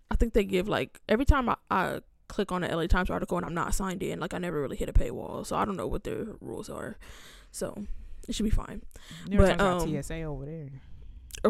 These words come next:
Speaker 1: right.
Speaker 2: Like, girl, it's
Speaker 1: Um,
Speaker 2: okay. We
Speaker 1: yeah, they put the wall up. You can't even press read in app, like, if you are a subscriber.
Speaker 2: Yeah, I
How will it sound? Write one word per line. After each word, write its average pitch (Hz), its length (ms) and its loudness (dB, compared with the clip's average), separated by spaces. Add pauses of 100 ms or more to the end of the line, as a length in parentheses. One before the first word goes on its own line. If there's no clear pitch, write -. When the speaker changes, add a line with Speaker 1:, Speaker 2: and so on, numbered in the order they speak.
Speaker 1:
right. 156 300 -2 (1200)
Speaker 2:
Like, 185 140 2
girl, 185 360 6
it's 208 100 0
Speaker 1:
Um, 196 80 2
Speaker 2:
okay. 147 380 -4 (160)
We 180 140 -6 (260)
Speaker 1:
yeah, 269 220 4
they 302 140 2
put - 160 6
the 262 80 4
wall 269 320 2
up. 285 120 4
You 254 100 2
can't 302 160 -2
even 233 180 -2
press 240 380 4
read 220 340 2
in 202 160 2
app, 214 300 0
like, 202 160 0
if 220 120 -2
you 208 320 2
are 196 200 2
a 208 80 0
subscriber. 190 440 0
Speaker 2:
Yeah, 247 760 6
I - 20 4